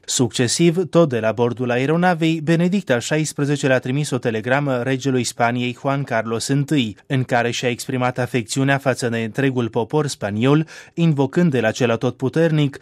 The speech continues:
daruri îmbelșugate pentru o creștere în acele valori spirituale și umane care au fecundat bogata sa istorie, creștere care să fie însoțită de un progres în prosperitate, coexistență pașnică și solidaritate.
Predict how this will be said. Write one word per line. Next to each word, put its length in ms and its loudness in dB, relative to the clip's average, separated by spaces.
daruri 460 4
îmbelșugate 720 0
pentru 320 2
o 80 0
creștere 580 2
în 140 -2
acele 340 2
valori 360 0
spirituale 640 0
și 160 -8
umane 420 -2
care 340 -2
au 180 0
fecundat 680 -2
bogata 480 -2
sa 160 -6
istorie, 680 0
creștere 560 2
care 220 0
să 160 -4
fie 200 0
însoțită 540 2
de 100 0
un 120 0
progres 540 0
în 160 2
prosperitate, 920 2
coexistență 840 0
pașnică 640 0
și 180 -2
solidaritate. 1040 -4